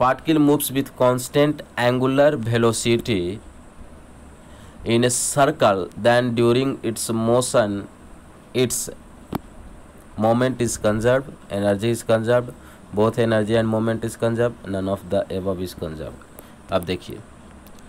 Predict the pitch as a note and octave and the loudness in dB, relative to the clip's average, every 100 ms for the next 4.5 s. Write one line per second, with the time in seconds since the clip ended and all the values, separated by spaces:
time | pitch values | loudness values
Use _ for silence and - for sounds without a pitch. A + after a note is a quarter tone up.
0 | - - G2 - G#2 F2+ E2+ E2 C2+ - | -20 -12 -8 -4 -2 -2 -4 -10 -12 -12
1 | - - - G#2 A#2+ D3+ D#3+ D3 B2+ C#3+ | -12 -14 -12 -2 2 2 2 0 2 2
2 | D#3 - - B2 B2 - - - - - | 2 -2 -6 -4 -4 -6 -20 -20 -20 -20
3 | - - - - A2+ - A2+ B2 A#2+ - | -20 -20 -8 -2 -2 0 0 0 0 -2
4 | F#2+ G2 - A#2+ | -2 -2 -2 -4